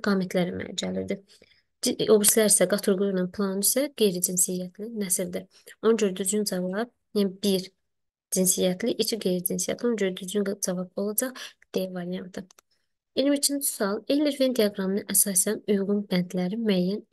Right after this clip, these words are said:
edin. Bizə çöl qatır quyruğunun qonur zoğunu verib, bir də yaşıl zoğunu veribdir. Birincidə deyir ki, yaz zoğu adlanır.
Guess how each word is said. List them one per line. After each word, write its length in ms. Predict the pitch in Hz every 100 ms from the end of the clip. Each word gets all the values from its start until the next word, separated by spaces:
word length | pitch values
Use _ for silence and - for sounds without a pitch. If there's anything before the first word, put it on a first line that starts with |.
| 185
edin. 180 | 196 185 _ _ - _ -
Bizə 180 | 247 277
çöl 220 | - 240
qatır 240 | 208 - 185
quyruğunun 480 | 190 185 190 226 -
qonur 320 | 202 196 185 180
zoğunu 320 | 175 175 175
verib, 320 | 175 196 247 - 202
bir 80 |
də 160 | 214 208
yaşıl 320 | 175 - 185
zoğunu 300 | 180 175 175
veribdir. 500 | 180 185 _ - 285 - _ _ _ _ _ _ _ _ _ -
Birincidə 400 | 233 226 269 233
deyir 160 | 202
ki, 180 | 185 233 220 208
yaz 180 | 208 -
zoğu 460 | 185 180 208 - _
adlanır. 580 | 202 196 190 175 175 -